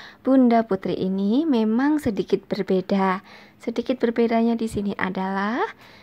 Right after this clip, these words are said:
Di sini Bunda Putri ini dengan tanggungan keluarga yang cukup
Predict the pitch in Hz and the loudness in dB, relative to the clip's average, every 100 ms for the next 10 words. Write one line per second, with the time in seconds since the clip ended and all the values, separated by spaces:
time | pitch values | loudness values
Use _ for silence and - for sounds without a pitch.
0 | - - 254 294 226 208 220 269 277 208 | -10 -6 0 2 4 4 4 2 2 2
1 | 202 202 185 196 202 - 202 226 294 392 | 2 0 -4 -4 -2 -2 -2 0 0 -2
2 | - - - 214 214 240 262 247 233 208 | -10 -20 -4 0 2 0 -2 0 0 0
3 | 202 202 202 202 202 202 202 208 214 214 | 0 0 -2 -2 0 -2 0 2 2 2
4 | 202 190 180 | -2 -4 -8